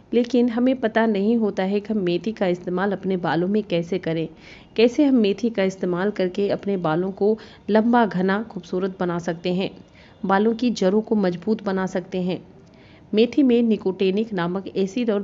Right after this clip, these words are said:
भरपूर मात्रा में प्रोटीन होता है, जो हमारे बालों की जड़ों को मजबूत करता है। तो यहाँ पर फ्रेंड्स, आपको दो चम्मच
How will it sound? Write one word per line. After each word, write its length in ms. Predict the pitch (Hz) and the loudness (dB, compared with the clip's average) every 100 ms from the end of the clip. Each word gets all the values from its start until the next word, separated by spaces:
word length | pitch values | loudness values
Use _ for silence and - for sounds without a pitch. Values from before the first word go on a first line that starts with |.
| 190 | -4
भरपूर 340 | 180 180 226 | -6 -2 0
मात्रा 380 | 214 170 170 175 | 0 -2 -4 -4
में 140 | 190 | -4
प्रोटीन 460 | 220 175 170 190 202 | -4 -6 -6 -4 -4
होता 300 | 175 170 165 | -4 -4 -4
है, 200 | 175 170 - | -4 -6 -10
जो 120 | - | -12
हमारे 240 | 170 170 180 | -8 -6 -6
बालों 360 | 175 165 190 | -4 -2 -2
की 220 | 226 240 247 | -2 -4 -6
जड़ों 340 | - 226 262 | 0 0 0
को 140 | - | -2
मजबूत 440 | 208 185 175 175 170 | -2 -2 -2 -4 -4
करता 340 | 175 165 170 | -6 -6 -4
है। 180 | 175 160 - - - - - | -4 -8 -12 -20 -20 -20 -6
तो 80 | 226 | 0
यहाँ 240 | 220 202 | 2 2
पर 140 | 226 262 | 0 -2
फ्रेंड्स, 280 | 262 254 247 | 0 -2 -2
आपको 240 | 220 240 | -2 -2
दो 240 | 190 175 | -2 -4
चम्मच 400 | 185 202 185 180 | -4 -6 -6 -8